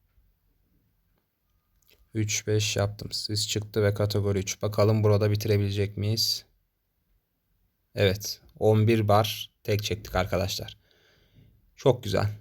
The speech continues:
Gayet güzel bir hasar var. Hani güzel bir güncelleme almış. Önceden çok kötüydü. Önceden hiç iş yapmıyordu. Ama bu yeni kostümüyle birlikte gayet iyi olmuş. Son olarak bir de karakteri inceleyip videoyu bitirelim.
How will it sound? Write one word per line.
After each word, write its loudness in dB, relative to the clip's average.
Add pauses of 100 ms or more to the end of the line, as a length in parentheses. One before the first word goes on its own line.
(380)
Gayet 2
güzel 4
bir 4
hasar 2
var. 0 (1000)
Hani 4
güzel 6
bir 0
güncelleme 4
almış. 0
Önceden 2
çok -2
kötüydü. -2 (500)
Önceden 4
hiç 2
iş 0
yapmıyordu. 0
Ama 2
bu 4
yeni 4
kostümüyle 0
birlikte -4 (640)
gayet 4
iyi 2
olmuş. 0
Son -2
olarak 2
bir -8
de 2
karakteri 2
inceleyip 0
videoyu 2
bitirelim. -2